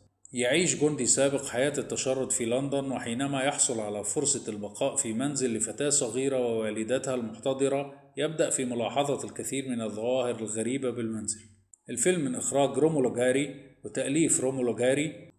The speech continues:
طاقم العمل أبرز الممثلين: أميلدا ستونتون، كارلا جيري، أليكس كاريو، بول أوكيلي،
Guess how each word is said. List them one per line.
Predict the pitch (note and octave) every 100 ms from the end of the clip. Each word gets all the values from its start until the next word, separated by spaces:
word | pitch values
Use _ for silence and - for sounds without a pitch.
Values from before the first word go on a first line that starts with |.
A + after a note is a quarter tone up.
| -
طاقم | E3+ C#3+ B2+
العمل | A#2+ C#3 C3
أبرز | C3+ C#3 A#2
الممثلين: | A#2 A2 A2 A2 A#2 D3 D3+ - - _ -
أميلدا | B2 E3 E3 A#2+
ستونتون، | - B2 B2+ C3 D3+ E3 - - _ _
كارلا | C3+ D3 C3+ A#2+
جيري، | A#2 B2+ C#3 E3 E3 - - _ _ -
أليكس | D#3 C#3+ - -
كاريو، | C3+ B2+ C3+ D3 E3+ - - - _ -
بول | A#2 D3+ D3
أوكيلي، | A2 - B2 B2+ D#3+ E3 -